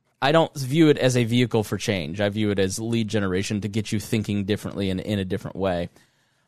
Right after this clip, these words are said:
Um, but, Harry, you don't vote, and maybe we'll start with why, you know, but Reinhold, i-, do we want people voting? Like, do we want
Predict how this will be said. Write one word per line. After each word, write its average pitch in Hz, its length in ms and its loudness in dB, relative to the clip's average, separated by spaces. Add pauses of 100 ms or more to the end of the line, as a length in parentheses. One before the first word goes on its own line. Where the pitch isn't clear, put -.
(120)
Um, 95 520 0 (1040)
but, 139 380 4 (160)
Harry, 175 280 6
you 180 100 4
don't 170 200 4
vote, 120 400 2 (200)
and 123 140 0
maybe 147 200 4
we'll 139 260 6
start 135 320 4
with 123 240 0
why, 123 640 4 (580)
you 117 80 -4
know, 117 120 2
but 117 280 0 (180)
Reinhold, 139 600 2
i-, 135 120 -8 (1800)
do 277 200 8
we 294 140 10
want 240 260 6
people 226 300 8
voting? 226 500 8 (180)
Like, 190 400 2
do 202 160 8
we 214 140 8
want 214 360 4